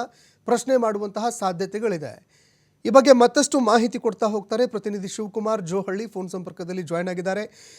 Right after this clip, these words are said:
ಶಿವಕುಮಾರ್, ವಿಪಕ್ಷಗಳಿಗೆ ಪ್ರಬಲವಾದಂತಹ ಅಸ್ತ್ರಗಳು ಸಿಕ್ಕಿದಾವೆ. ಇನ್ನು ಅದೇ ರೀತಿಯಾಗಿ ರಾಜ್ಯ ಸರ್ಕಾರ ಕೂಡ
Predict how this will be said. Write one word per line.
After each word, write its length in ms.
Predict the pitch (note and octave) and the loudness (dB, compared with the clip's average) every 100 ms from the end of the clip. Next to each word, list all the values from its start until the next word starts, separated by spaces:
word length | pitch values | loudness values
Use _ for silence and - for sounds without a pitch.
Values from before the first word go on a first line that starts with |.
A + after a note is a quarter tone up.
| - | -16
ಶಿವಕುಮಾರ್, 560 | - C4+ D4 D4 C#4+ C4+ | 0 2 2 6 6 6
ವಿಪಕ್ಷಗಳಿಗೆ 760 | A#3+ - D4+ - C4+ C4 B3+ C4 | 4 4 2 2 0 0 4 2
ಪ್ರಬಲವಾದಂತಹ 1000 | G#3+ G3+ C4 C4 B3 A#3+ A#3 A#3+ A#3 - | 2 4 6 6 6 4 2 2 0 0
ಅಸ್ತ್ರಗಳು 440 | G#3+ B3+ A#3+ A#3+ | -2 -2 0 0
ಸಿಕ್ಕಿದಾವೆ. 680 | A3+ A3 A#3 A3+ F3+ A#2+ - - - _ | 0 -4 4 4 4 -2 -14 -20 -20 _
ಇನ್ನು 160 | A#3+ B3+ | 2 4
ಅದೇ 180 | B3 D4+ | 4 4
ರೀತಿಯಾಗಿ 480 | C#4+ A#3+ C4 B3+ C4 | 2 2 2 4 2
ರಾಜ್ಯ 400 | G#3 A3+ G3 C#4 | 4 4 4 2
ಸರ್ಕಾರ 440 | B3+ A#3+ B3 A#3+ A#3+ | 2 2 2 2 2
ಕೂಡ 260 | A#3+ C4 | -2 0